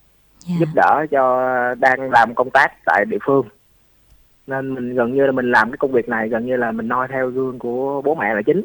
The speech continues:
Speaker 1: Dạ.
Speaker 2: Tại nếu mà bố mẹ mình ở đây, có thể là bố mẹ mình cũng sẽ đi làm những việc như vậy.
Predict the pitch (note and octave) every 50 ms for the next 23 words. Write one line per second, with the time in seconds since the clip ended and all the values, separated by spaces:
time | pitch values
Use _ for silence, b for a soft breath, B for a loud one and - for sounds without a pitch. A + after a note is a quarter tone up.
0 | - _ _ _ _ _ _ _ _ _ _ _ - F3+ F#3 F3 E3 D#3+ C#3+ A#2+
1 | A#2 A#2 A#2+ A#2 A#2+ B2+ - C#3+ D#3 F#3 G3 E3 C3+ B2+ C3+ D#3 F3 D3 A#2 A2+
2 | A#2+ A#2+ B2+ C#3 C3 B2+ B2 A#2+ A#2 - C#3+ D3+ C#3 A2+ B2 D3+ C#3+ A#2+ G#2+ A2
3 | C3 D3 C3+ G#2 G#2+ G#2+ G#2 G#2+ - - A#2 D3+ D#3+ - C3+ A#2+ C3+ C#3+ C3 A#2
4 | F2+ F#2+ A#2+ C#3 D3+ D3+ B2+ A#2 G#2+ - C3+ A#2+ A2 G2+ F#2+ G2